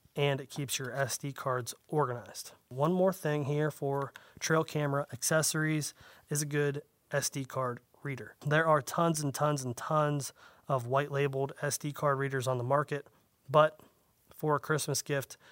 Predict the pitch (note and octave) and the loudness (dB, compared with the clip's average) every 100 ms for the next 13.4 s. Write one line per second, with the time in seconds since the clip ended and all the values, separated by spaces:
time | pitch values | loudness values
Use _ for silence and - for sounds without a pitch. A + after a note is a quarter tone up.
0 | - - - - E3 D#3 D3+ - C#3+ C3+ | -14 -6 -4 2 2 2 0 -2 -6 0
1 | C3+ C3+ - _ - - _ - C3+ B2+ | 2 2 -2 _ -20 -20 _ -2 -2 -2
2 | C3 D3 - - C3+ C3+ C3+ - _ _ | -2 -4 -6 -8 -6 -6 -8 -14 _ _
3 | _ _ - - D#3+ D#3+ D3 - C#3+ C#3 | _ _ -6 2 4 2 0 0 0 0
4 | C#3 - C3 C#3 C3+ C3+ B2+ C#3 C3 B2+ | -4 -8 -2 2 2 0 -4 -2 -4 -2
5 | C3+ C3+ C3+ C3+ C#3 C#3+ C#3 C#3 C#3 B2+ | 0 0 -2 -6 -4 -2 -2 -2 -4 -6
6 | - C#3 C#3 C#3+ B2+ B2 - D3 D3 C3 | -2 -2 -2 -4 -4 -4 -2 -2 -2 -6
7 | C#3+ C#3 C3+ - _ - D3 - D3+ - | -2 -2 -4 -10 _ -4 -2 -2 -8 -2
8 | C#3 C#3 C#3+ C#3+ C#3 C3+ C3+ C3+ C3+ B2+ | -2 -2 -4 -6 -6 -2 -2 -2 -4 -4
9 | - - C#3+ C3+ C#3 C3 - C#3+ C3 D3 | -4 0 0 0 -2 -4 -2 -2 -2 -4
10 | C#3 C#3+ C3 C3 B2+ A#2+ - C#3+ C3+ B2 | -4 -4 -2 -2 -4 -6 -6 -4 -4 -4
11 | A2+ - B2+ A2+ - - - - - C3 | -8 -4 -4 -6 -12 -20 -20 -20 -10 -8
12 | - C#3+ - - C#3 C3 C#3 - C#3 - | -2 -2 -4 -8 -6 -6 -4 0 0 0
13 | C3 C3 B2+ B2 | -2 -2 -2 -4